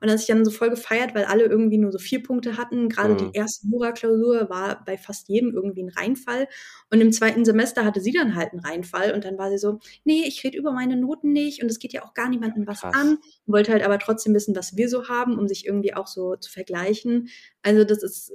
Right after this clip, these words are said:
Speaker 1: es gibt schon echt ein paar merkwürdige Menschen, aber es gibt auch coole Menschen. <laughs>
Speaker 2: Ja, das glaube ich. Natürlich, man hat immer die solche und solche, sag ich mal, aber, ähm, dass man das in dem Studiengang schon öfter liest, war schon auffällig, ähm, weil, ja, ich habe mich schon auf verschiedene Studiengänge vorbereitet, auch anspruchsvolle Studiengänge.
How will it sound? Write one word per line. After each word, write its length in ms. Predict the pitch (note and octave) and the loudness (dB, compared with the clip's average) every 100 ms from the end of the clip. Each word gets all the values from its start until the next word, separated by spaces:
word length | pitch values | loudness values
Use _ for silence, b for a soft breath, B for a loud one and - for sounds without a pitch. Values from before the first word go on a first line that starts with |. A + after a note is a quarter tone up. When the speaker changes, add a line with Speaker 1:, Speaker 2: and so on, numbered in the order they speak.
| - | -10
Speaker 1:
es 140 | G#3+ | -8
gibt 180 | - A#3 | -4 -6
schon 300 | - A3+ G#3+ | -2 2 2
echt 300 | G3 G#3 - _ _ G#3+ | 2 -4 -8 _ _ -4
ein 60 | |
paar 180 | - D#4 | -2 0
merkwürdige 480 | D4+ D4+ D4 C#4+ C4+ | 0 0 -4 -4 -2
Menschen, 540 | C4+ C4+ - C4+ C#4 B B - | -2 -4 -2 0 -2 B B -2
aber 340 | G#3 A3+ A3+ G#3+ | 0 2 0 -6
es 140 | - | -8
gibt 180 | A3+ A#3 | -10 -10
auch 160 | A#3 | -14
coole 240 | - B3 G#3 | -6 -2 -2
Menschen. 480 | E3+ E3+ - G#3+ - | -2 -10 -12 -14 -14
<laughs> 320 | - D#4 D#4+ - _ - | 0 2 2 -2 _ 0
Speaker 2:
Ja, 220 | A2+ A2 | 4 4
das 160 | G#2 - | 4 0
glaube 300 | G2+ G#2 G2+ | 2 2 0
ich. 120 | F#2+ | -2
Natürlich, 360 | G2+ - A2 A2 | -4 -2 -2 0
man 120 | G#2 | 0
hat 140 | G#2 G2 | 0 0
immer 200 | G#2+ G2 | 0 0
die 440 | G2 G2 G2+ G2 B B B B B B B | -4 -10 -10 -12 B B B B B B B
solche 360 | - A#2+ A#2 A#2 | 2 2 4 2
und 120 | A2 | 2
solche, 360 | G#2 A2+ B2+ G2+ | 4 4 2 2
sag 160 | G#2 | 2
ich 120 | G2+ A2+ | 2 0
mal, 360 | G#2+ A2 A2 | 2 4 4
aber, 560 | E2+ G2+ G2+ G2 G2 - | 2 2 4 4 2 2
ähm, 400 | G2+ G2+ G2 F#2+ | 0 0 -2 -2
dass 200 | G#2+ - | -4 2
man 120 | A2 | 2
das 160 | G#2+ - | 2 0
in 160 | A2 G#2 | 0 0
dem 140 | G2+ | -2
Studiengang 560 | - B2 A#2+ A2+ A2 G#2+ | -2 2 4 4 4 2
schon 220 | - A2+ | 2 2
öfter 300 | A2+ - A2+ | 2 4 4
liest, 480 | A2 A#2 A#2 - A2 | 2 -4 -6 -6 0
war 160 | A2 | 0
schon 160 | - A2+ | 0 2
auffällig, 720 | F#2+ A2+ - A#2+ B2 C3 - | 2 2 0 0 0 -4 -6
ähm, 340 | G#2+ G#2+ G#2 G2+ | -4 -2 -4 -2
weil, 280 | G2+ G#2 G2 | 0 0 0
ja, 160 | G#2 | -2
ich 100 | G2+ | -4
habe 80 | A2 | -4
mich 120 | G#2+ | -4
schon 100 | - | -2
auf 140 | G#2+ G#2 | -2 -2
verschiedene 380 | G#2+ - A2 G#2+ | -10 -6 -4 -4
Studiengänge 520 | - A2+ G#2+ G#2 G#2 | -2 0 4 4 4
vorbereitet, 600 | - A2+ G#2+ G#2+ G#2 G2 | 2 2 2 0 0 -2
auch 260 | F#2+ G#2+ - | -2 -2 -2
anspruchsvolle 600 | A#2+ - B2 - A2+ G#2+ | -4 -2 -8 -4 -2 -2
Studiengänge. 720 | - A2 G#2+ G#2 G#2 G#2+ A#2 | -4 -2 0 2 2 2 0